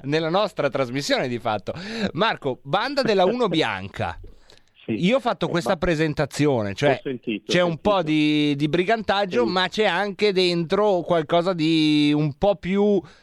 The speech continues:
Speaker 1: misterioso rispetto a un Vallanzasca o a un
Speaker 2: Ma
Speaker 1: Cavallero.
Speaker 2: Sì, no, eh, ma Cavallero c'è tutta la parte che nessuno poi ha mai raccontato dei finanziamenti, dei soldi che,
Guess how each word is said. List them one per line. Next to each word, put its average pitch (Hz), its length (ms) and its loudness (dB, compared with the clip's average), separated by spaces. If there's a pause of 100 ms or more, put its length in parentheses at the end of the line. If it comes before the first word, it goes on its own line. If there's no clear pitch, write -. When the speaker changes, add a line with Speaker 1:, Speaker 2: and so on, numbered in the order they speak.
(100)
Speaker 1:
misterioso 180 680 2
rispetto 135 380 0
a - 20 2
un 127 80 -4
Vallanzasca 135 640 0
o 127 40 2
a - 40 2
un 123 60 0
Speaker 2:
Ma 135 40 -4
Speaker 1:
Cavallero. 113 640 0 (480)
Speaker 2:
Sì, 131 520 -2
no, 104 220 -12
eh, 117 140 -8 (240)
ma 165 240 -6 (120)
Cavallero 165 1080 -4 (520)
c'è - 200 -16
tutta 135 280 -6
la 113 120 -4
parte 113 540 -6
che 107 200 -12 (380)
nessuno 120 460 -6
poi 113 300 -4
ha 107 80 -2
mai 110 440 -8
raccontato 110 760 -6
dei 101 320 -6
finanziamenti, 107 920 -6
dei 101 180 -8
soldi 107 400 -4
che, 98 240 -12